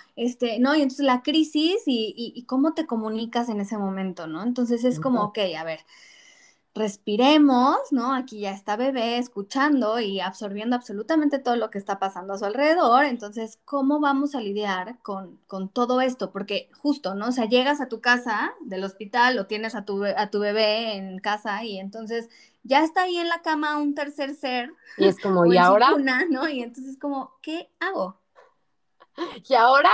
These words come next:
Speaker 2: qué, qué se hace? Sí, y
Speaker 1: ¿Qué se
Speaker 2: ¿sabes
Speaker 1: hace?
Speaker 2: qué? Mientras decías esto de ver toda esta parte, pues, tu, la muestra de tu sombra, ¿no? Que son tus propios miedos, también es algo bien importante que, por ejemplo,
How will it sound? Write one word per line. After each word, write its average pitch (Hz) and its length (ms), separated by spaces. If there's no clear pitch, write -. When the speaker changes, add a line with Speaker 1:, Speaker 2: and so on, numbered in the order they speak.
Speaker 2:
qué, 320 140
qué 311 200
se 330 120
hace? 330 440
Sí, - 320
y 254 120
Speaker 1:
¿Qué 302 60
se - 20
Speaker 2:
¿sabes 294 240
Speaker 1:
hace? 302 220
Speaker 2:
qué? - 100
Mientras 226 420
decías 233 440
esto 269 260
de 254 140
ver 202 180
toda 240 200
esta 233 280
parte, 208 600
pues, 190 160
tu, 240 220
la 214 180
muestra 247 440
de 240 100
tu 196 140
sombra, 208 440
¿no? 175 240
Que 175 100
son 190 200
tus 214 160
propios 196 440
miedos, 208 600
también 240 420
es 330 140
algo 320 220
bien 311 180
importante 254 640
que, 190 180
por 202 140
ejemplo, 220 640